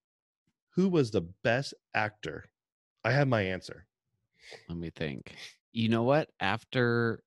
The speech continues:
Speaker 2: after he does lose his virginity, I think it was him. It was Floyd.
Speaker 1: He kind of, like, gains his confidence, which after he
Speaker 2: Yeah.
Speaker 1: loses virginity, he goes, uh,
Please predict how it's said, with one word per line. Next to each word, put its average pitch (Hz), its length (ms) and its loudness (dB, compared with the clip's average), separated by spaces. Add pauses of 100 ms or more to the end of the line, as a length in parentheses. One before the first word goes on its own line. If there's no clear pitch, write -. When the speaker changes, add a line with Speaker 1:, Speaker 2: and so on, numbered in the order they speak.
Speaker 2:
after 95 400 -2
he 90 200 -2
does 80 380 -4
lose 92 260 0
his 95 280 -6
virginity, 87 760 -2 (140)
I - 40 -10
think 85 200 -4
it 87 80 -4
was 82 260 -8 (160)
him. 95 300 -4 (360)
It - 60 -4
was 85 160 -4
Floyd. 90 380 -6 (2000)
Speaker 1:
He 147 140 2
kind 190 200 6
of, 160 100 8
like, 110 500 2
gains 110 260 4
his 95 160 -2
confidence, 101 680 -4
which 139 180 4
after 185 220 2
he 165 60 8
Speaker 2:
Yeah. - 20 4
Speaker 1:
loses 123 240 4
virginity, 107 460 0
he 107 180 -2
goes, 98 320 4
uh, 92 400 -4